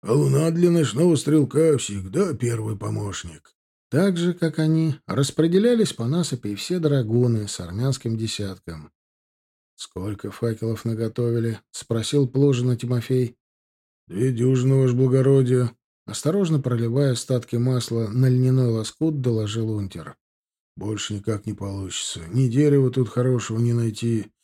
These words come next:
ни зелья горючего не намешать. Баклажка масла была конопляного, топленого сала с кулак,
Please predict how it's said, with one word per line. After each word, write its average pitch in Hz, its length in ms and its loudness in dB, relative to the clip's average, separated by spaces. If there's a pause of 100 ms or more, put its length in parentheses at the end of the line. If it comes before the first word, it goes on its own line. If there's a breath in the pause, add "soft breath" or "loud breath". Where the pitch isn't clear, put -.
(220)
ни 143 160 4
зелья 160 400 4
горючего 131 520 4
не 120 120 4
намешать. 110 840 -2 (340)
Баклажка 160 680 -2
масла 175 400 0
была 98 320 -6
конопляного, 110 880 0 (440)
топленого 160 680 4
сала 131 340 4
с - 60 -6
кулак, 120 560 -2